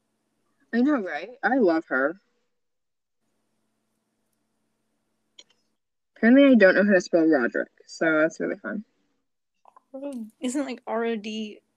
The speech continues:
Speaker 2: E R I C K? Or is it just no E?
Speaker 1: Yeah, it's E R I C K. I guess I spelled it wrong. I don't know. Anyway, there's, um, Hot,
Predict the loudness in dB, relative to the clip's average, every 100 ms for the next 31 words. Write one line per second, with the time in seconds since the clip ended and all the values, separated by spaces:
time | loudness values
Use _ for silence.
0 | _ _ _ _ _ _ _ _ -20 -14
1 | -12 -12 -14 -12 -10 -14 -16 -18 -14 -12
2 | -12 -16 _ -18 -16 -16 -16 -16 -20 -20
3 | -18 -18 -18 -20 -20 _ _ _ _ _
4 | -14 2 6 8 8 4 0 4 6 6
5 | 6 4 4 -2 -2 -6 -8 _ _ _
6 | _ _ _ -2 2 4 4 4 2 2
7 | 2 0 -2 -2 -2 -2 -4 -12 _ _
8 | _ _ _ _ _ _ -4 4 6 8
9 | 8 6 2 -2 -8 _ _ _ _ _
10 | 0 4 6 4 0 -8 -16 -8 -2 0
11 | 0 0 -4 -8 _ _ _ _ _ _
12 | -4 -2